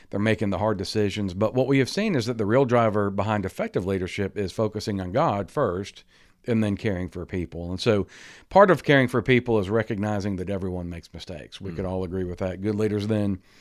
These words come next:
Speaker 1: are willing to forgive when people ask for forgiveness. Now, forgiving isn't always easy, but it's gracious and a constant reminder of how we as believers,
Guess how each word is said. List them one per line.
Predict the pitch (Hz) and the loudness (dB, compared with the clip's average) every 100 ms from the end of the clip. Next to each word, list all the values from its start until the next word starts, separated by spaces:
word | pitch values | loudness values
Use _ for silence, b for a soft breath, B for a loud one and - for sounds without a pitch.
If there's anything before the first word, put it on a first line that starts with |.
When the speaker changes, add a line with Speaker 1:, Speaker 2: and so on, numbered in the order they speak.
| b b | b b
Speaker 1:
are | 107 | 0
willing | 117 120 113 | 4 4 4
to | 101 | 0
forgive | - 107 139 117 104 117 - - | -4 0 4 4 4 -2 -8 -12
when | 113 | -8
people | 107 120 120 110 | -6 -6 -6 -6
ask | 113 117 - | -6 -8 -4
for | 120 | -4
forgiveness. | - 117 113 143 85 76 - B B B - | -2 -4 -2 -4 -6 -8 -16 B B B -6
Now, | |
forgiving | 110 131 113 139 135 117 | 0 2 8 8 8 6
isn't | 117 123 | 2 4
always | 117 139 117 | 4 4 4
easy, | 101 95 110 123 - - - | 2 2 -2 -4 -12 -20 -6
but | 120 147 | -2 -2
it's | 147 | -4
gracious | - 151 180 117 - | 0 0 0 -4 -6
and | 151 254 | -6 -4
a | 127 | -2
constant | 131 127 120 | 0 0 0
reminder | 113 110 113 107 104 92 B B B B | -2 0 0 2 0 0 B B B B
of | 107 | -2
how | 120 | 2
we | 107 127 139 127 | 4 6 8 6
as | 98 | 4
believers, | 101 110 147 120 98 98 - | 2 4 4 4 2 0 -6